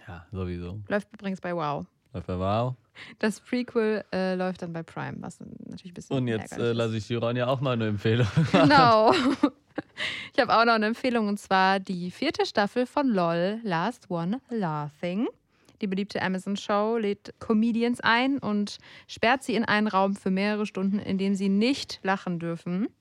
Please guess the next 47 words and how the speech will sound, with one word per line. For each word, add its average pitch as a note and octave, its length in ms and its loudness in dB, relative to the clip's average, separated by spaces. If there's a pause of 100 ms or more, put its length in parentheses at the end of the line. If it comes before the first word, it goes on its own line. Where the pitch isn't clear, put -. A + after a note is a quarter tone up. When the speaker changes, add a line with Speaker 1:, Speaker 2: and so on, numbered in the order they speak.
(640)
Speaker 2:
Also G3 180 0
Achtung, G3 200 -2
nicht G#3+ 120 -2
falsch G#3 140 -4
verstehen, F3 280 -8
Leon, E3 180 -6
ne? G#3+ 160 -8 (100)
Sie - 100 -20
dürfen G3 240 -2
nicht G#3 280 -2
lachen. - 300 -16 (360)
Hast - 60 -20
du - 40 -14
das G3 120 -14
verstanden? G#3+ 440 -10 (340)
Sehr G2 200 -4
gut. E2 120 -12 (320)
Leon F#3 240 0
nickt. F3 320 -2
Speaker 1:
<laughs> - 40 -2 (580)
Speaker 2:
Das G#3 160 0
fällt A3 160 0
ihnen G#3 80 -2
natürlich G#3 260 -2
sehr F#3+ 140 -4
schwer, G3+ 240 -4
weil F#3 120 -2
sie F3+ 120 -6
sind F#3 180 -4
alle F#3+ 320 -2
sehr G3 140 -2
lustige G3+ 420 -4
Menschen G3 460 -4 (160)
und A3 180 -2
die A3 100 -2
haben G3+ 400 0
zwei A3 300 -2
Joker. G3 720 -2 (260)
Wenn G3+ 140 -4
sie G#3+ 100 -4
die F#3+ 180 -8
Joker A3 320 -2
nutzen, A3+ 300 -2
dann G3+ 120 0
sind G3 180 -2
sie G3 80 -4
raus. A3 500 0